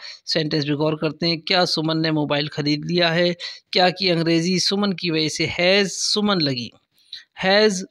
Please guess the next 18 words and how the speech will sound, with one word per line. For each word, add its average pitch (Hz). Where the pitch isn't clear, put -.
सुमन, 185
और 151
ख़रीदने 156
को 147
bought 165
बोलते 175
हैं, 196
a 180
mobile, 165
question 208
mark। -
क्या 196
उन्होंने 180
प्रधानाचार्य 156
का 147
आदेश 147
माना 160
है? 175